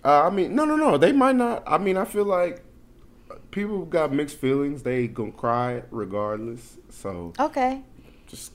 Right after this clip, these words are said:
Speaker 1: talk. I mean, like how you saw that, that one person said they don't like the eating videos. Well, that's what I got a swipe for. You can swipe, boom. You don't even gotta mute the video.
Speaker 2: Okay.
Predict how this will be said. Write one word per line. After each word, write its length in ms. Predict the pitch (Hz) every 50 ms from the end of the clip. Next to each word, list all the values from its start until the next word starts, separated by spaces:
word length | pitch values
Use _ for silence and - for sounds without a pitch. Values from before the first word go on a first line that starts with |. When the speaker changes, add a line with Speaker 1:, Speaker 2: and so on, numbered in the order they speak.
| - -
Speaker 1:
talk. 300 | - 117 101 104 110 - -
I 80 | 104 101
mean, 200 | 98 98 98 95
like 220 | 101 101 98 95
how 100 | - 117
you 180 | 107 104 104 104
saw 240 | - - 110 107 104
that, 200 | 98 101 95 -
that 160 | 104 104 101
one 240 | 101 101 104 104 101
person 340 | - - 107 101 - 110 104
said 280 | - - 107 107 101 92
they 120 | 101 101
don't 280 | 98 - 101 101 - -
like 260 | - 101 98 95 - -
the 200 | - 95 92 - - - - - - - - - - - - - - - - - - - - - - - - - - -
eating 320 | 190 180 180 175 170 156
videos. 680 | 151 156 147 156 156 151 151 156 151 143 143 - - -
Well, 120 | - 117 110
that's 220 | 117 120 123 -
what 100 | 131 123 117
I 20 | 110
got 120 | 120 117 120
a 40 |
swipe 400 | 117 - 135 123 110 101 - -
for. 340 | - - 110 90 - - - -
You 120 | 101 104
can 120 | 104 - 98
swipe, 440 | 165 - - 147 151 151 - - 113
boom. 240 | 120 120 113 101 107
You 100 | 123 123
don't 100 | 113 107
even 120 | 104 101
gotta 140 | 95 92 90
mute 420 | 85 82 82 101 110 107 104 -
the 60 | - 92
video. 360 | 85 90 82 82 80 76 82 - - - - - - - - - -
Speaker 2:
Okay. 320 | 240 254 254 220 196 196